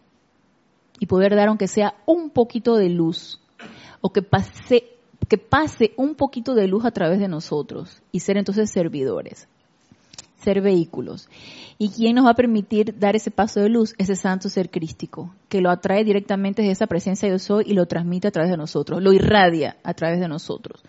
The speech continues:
Entonces, es dar paso a ese santo ser crístico, ¿pero a través de qué? De una armonía, de un autocontrol,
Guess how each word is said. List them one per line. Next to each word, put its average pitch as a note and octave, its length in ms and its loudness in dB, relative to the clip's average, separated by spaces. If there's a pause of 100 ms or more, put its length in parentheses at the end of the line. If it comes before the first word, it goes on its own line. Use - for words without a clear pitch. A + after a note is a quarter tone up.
(580)
Entonces, G3+ 840 2
es A#3+ 160 4
dar A#3 320 0
paso A#3 580 -6 (520)
a F3 100 -2
ese G3+ 160 -2
santo F#3+ 340 -4
ser A#3 200 -4
crístico, F3 680 -4 (500)
¿pero F3+ 200 4
a - 20 2
través F#3 300 2
de G#3 120 2
qué? G#3+ 420 -4 (100)
De F3+ 140 -2
una F#3+ 260 0
armonía, F3+ 720 -2 (260)
de E3 260 0
un F#3+ 440 -2
autocontrol, F3 1080 -2